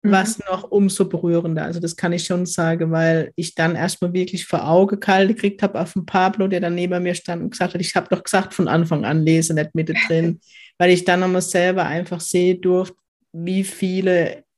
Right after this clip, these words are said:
Speaker 2: Dinge in dem Jenseitskontakt vorkamen, aber auch mit deinen Bildern, die Zeichen, die du nachbekommen hast, das ganze Ding ist einfach rund.
Speaker 1: Mhm.
Speaker 2: Das Buch ist rund, ich kann's nicht anders das sagen. Muss ja jetzt
Speaker 1: Und
Speaker 2: gibt, und er sagt, der Hund muss ja so sein und stellt mir einen Fußball hin.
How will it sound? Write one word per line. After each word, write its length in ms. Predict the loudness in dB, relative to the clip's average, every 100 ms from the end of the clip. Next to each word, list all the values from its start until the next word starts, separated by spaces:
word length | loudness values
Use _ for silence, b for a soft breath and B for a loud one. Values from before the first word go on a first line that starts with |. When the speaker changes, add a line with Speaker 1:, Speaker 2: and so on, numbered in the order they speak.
| -2
Speaker 2:
Dinge 200 | 0 0
in 100 | 0
dem 100 | 4
Jenseitskontakt 880 | 4 6 4 0 -2 -2 -2 -6
vorkamen, 480 | -6 -6 -2 -2 -2
aber 180 | -2 -2
auch 40 |
mit 160 | -2 -2
deinen 260 | -2 -2 2
Bildern, 420 | 4 6 4 2
die 140 | -2
Zeichen, 400 | -6 -4 -4 -4 -8
die 60 |
du 80 | -6
nachbekommen 760 | -2 0 0 0 -4 -4 -2 -2
hast, 200 | -4 -6
das 120 | -12 -2
ganze 340 | 0 2 0
Ding 200 | -4 -4
ist 100 | -2
einfach 440 | -2 -2 -2 -4 -2
rund. 180 | 0 0
Speaker 1:
Mhm. 40 |
Speaker 2:
Das 160 | -2 -6
Buch 320 | -12 -8 -4
ist 260 | -4 -2 4
rund, 260 | 4 4
ich 120 | -2
kann's 200 | -4 -4
nicht 120 | -4 -4
anders 240 | -4 -4
das 180 | -4 -4
sagen. 400 | -2 -2 -2 -4 B B B B _ _ _ _ _ _ _ _ _ _ _ _ _ _
Muss 220 | -2 2
ja 60 | 2
jetzt 200 | 4 4
Speaker 1:
Und 120 | 4
Speaker 2:
gibt, 180 | 4 2
und 100 | 4
er 120 | 4
sagt, 400 | 6 4 4 2
der 160 | 0 6
Hund 380 | 6 8 6 4
muss 220 | 2 4
ja 200 | 2 2
so 220 | 0 -4
sein 400 | -4 -2 -2 -2
und 120 | -4
stellt 300 | -2 -2 -2
mir 60 | -4
einen 100 | -8
Fußball 560 | -6 -6 -6 0 2 4
hin. 280 | 4 2